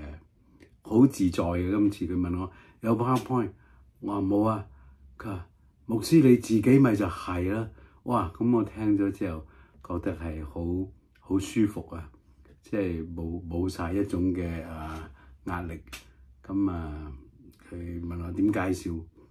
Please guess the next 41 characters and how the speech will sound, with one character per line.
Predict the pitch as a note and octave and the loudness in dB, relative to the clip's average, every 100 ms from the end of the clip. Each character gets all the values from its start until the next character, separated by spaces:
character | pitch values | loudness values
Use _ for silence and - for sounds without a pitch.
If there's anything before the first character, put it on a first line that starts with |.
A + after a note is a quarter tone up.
| _ _ _ _ | _ _ _ _
介 | - F2 | -8 -4
紹 | F2 E2+ D#2+ | -4 -4 -6
自 | F2 | -4
己 | F2+ G#2 | -2 0
啦。 | A2 A2 A2 | 2 2 2
咁 | G2+ | 0
我， | F#2+ D#2 - - | -2 -4 -10 -10
我 | - | 0
而 | G#2+ | 2
家 | F2+ G2+ G#2+ | 2 0 0
有 | F2+ | 2
得 | G2+ | 0
介 | F#2+ E2 | -2 -6
紹 | E2 - D2+ | -6 -8 -10
啦。 | E2 - - - - | -10 -14 -20 -20 -14
而 | D#2 | -12
家 | D#2 F#2+ F#2+ | -6 -4 -2
我 | E2 D#2+ | -4 -4
係 | D#2+ | -6
有 | D2 D2 | -8 -8
一 | F2+ | -8
個 | E2+ D#2 D#2 | -8 -10 -10
新 | - F2+ E2+ F2+ | -8 -6 -2 -2
嘅， | D#2+ D2 C#2 C2 - - - - | -4 -6 -10 -12 -14 -20 -20 -20
新 | - - F#2+ F2+ G2 | -12 -8 0 4 4
嘅， | F2+ D#2+ D2 D2 | 2 -4 -8 -10
誒， | D2+ C#2+ C#2+ C#2+ - - - | -10 -10 -12 -14 -16 -20 -20
新 | - - F#2 F2 | -14 -6 -4 -4
嘅 | D#2 | -4
名 | D2+ D2+ C#2+ | -6 -6 -6
銜 | - - - D2 | -6 -8 -10 -12
啊， | D#2+ - - - - - | -14 -20 -20 -20 -20 -6
叫 | - F2+ | 0 2
做 | F2 F2 D#2+ D#2 | 2 -4 -6 -6
某 | D#2 D#2+ F2+ | -6 -6 -4
一 | G#2 | -4
個 | F#2+ | -4
嘅 | D#2+ E2+ D#2+ D#2 - - - - - - - | -8 -8 -10 -10 -16 -20 -20 -20 -20 -20 -14
體 | E2+ G2 | 0 2
育 | F#2 D2+ | 2 -2
節 | - F2 | 0 0